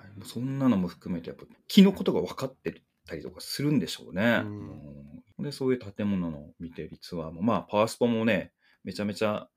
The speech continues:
Speaker 1: なんか初めて、あ、これがパワースポットかって感じましたけど、もう、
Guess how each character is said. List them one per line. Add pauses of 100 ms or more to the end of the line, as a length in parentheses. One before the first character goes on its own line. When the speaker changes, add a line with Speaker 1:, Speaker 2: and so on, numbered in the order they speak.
(200)
Speaker 1:
な
ん
か
初
め
て、 (420)
あ、 (180)
こ
れ
が
パ
ワ
ー
ス
ポ
ッ
ト
か
っ
て
感
じ
ま
し
た
け
ど、 (120)
も
う、